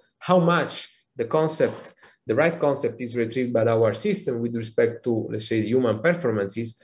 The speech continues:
but also how much the right representation, so prototype or exemplar or, let's say, classical representation is retrieved with respect to the human's, uh,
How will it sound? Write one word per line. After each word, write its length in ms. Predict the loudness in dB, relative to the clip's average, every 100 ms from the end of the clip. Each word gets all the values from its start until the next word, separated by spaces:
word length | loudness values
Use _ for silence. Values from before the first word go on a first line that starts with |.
| _ -2
but 200 | 4 6
also 360 | 6 6 4
how 160 | 6 6
much 440 | 6 6 2 2
the 120 | 4
right 300 | 6 4 4
representation, 800 | 0 -2 0 0 0 -2 -2 -6
so 180 | -4 -4
prototype 800 | 4 6 6 6 6 4 4 0
or 140 | 0 2
exemplar 680 | 2 2 2 0 0 0 0
or, 240 | -2 -2
let's 140 | -4
say, 80 | -8
classical 500 | 0 2 2 -2 -4
representation 760 | -4 -4 -6 -2 0 0 -2 -6 -8 _ _
is 200 | 0 2
retrieved 600 | 4 4 4 4 2 0 0 -2 _ -4
with 140 | -2
respect 420 | -4 2 4 4
to 80 | 0
the 120 | -2
human's, 600 | 0 0 0 0 -2 -2
uh, 120 | -2